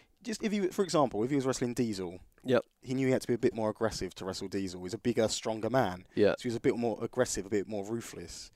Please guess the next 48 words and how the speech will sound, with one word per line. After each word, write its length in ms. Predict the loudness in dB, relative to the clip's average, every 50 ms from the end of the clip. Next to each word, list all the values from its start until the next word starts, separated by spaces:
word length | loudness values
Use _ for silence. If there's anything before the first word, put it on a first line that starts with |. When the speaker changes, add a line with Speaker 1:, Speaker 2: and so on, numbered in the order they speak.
| _ _ _ _ _ _ _ _ -8
Speaker 1:
you 100 | -8 -8
know. 260 | -6 -6 -6 -6 -8 -8 _ -6
And, 180 | -6 0 2
Speaker 2:
Okay. 160 | 2 2 2 -2
Speaker 1:
and 140 | -8 -10 -8
to 100 | -6 -2
me, 180 | 0 0 0 0
like, 160 | 0 -2 -4
the 80 | -4 -8
stories 420 | -8 -6 -6 -4 -2 -2 -4 -4
he'd 140 | -6 -8 -10
tell, 420 | -4 0 2 2 2 2 -2 -6 -12 -14 -20 -20 _ _ _
you 80 | -8
know, 100 | -6 -2
where 180 | -2 0 0 0
he, 300 | -2 -2 -4 -4 -6 -8
he 160 | -8 -8 -6
would 100 | -6 -6
hold 260 | -2 0 0 2 4 2
on 200 | 2 2 0 -4
to 100 | -4 -4
the 100 | -4 -2
holds 460 | 0 -2 -2 -2 -4 -8 -8 -10 -10
for 260 | -6 -2 -2 -2 -2 -4 _ _ _ _ -4
a 60 | -2
little 180 | 0 0 -2 0
bit 160 | -2 -4 -4
longer, 380 | -4 -10 -10 -10 -8 -8 -8 -6
or, 180 | -6 -4 -2 0
like, 240 | 0 -2 -2 -4
you 60 | -8 -8
know, 100 | -6 -4
he'd 220 | -2 -2 -2 -4 -6 -14 -18 -20 -20 -20 _ _ _ _ _ _ -12 -4
wrap 240 | -2 -2 -2 0
wire 380 | 2 4 8 8 8 8 6 2
around 300 | 0 0 0 -2 -2 -4
his, 320 | -4 -4 -4 -4 -6 -6 0
Speaker 2:
Yeah, 80 | 4 6
Speaker 1:
you 140 | 6 8 8
know, 60 | 6
Speaker 2:
yeah. 60 | 4
Speaker 1:
cable 360 | 4 4 4 2 2 2 -2 -2
around 260 | 0 0 0 0 -2
his 120 | -6 -2 2
legs 420 | 4 4 4 2 0 -2 -4 -2
so 80 | -2 -6
he 60 | -4
couldn't, 220 | -2 -2 -2 -2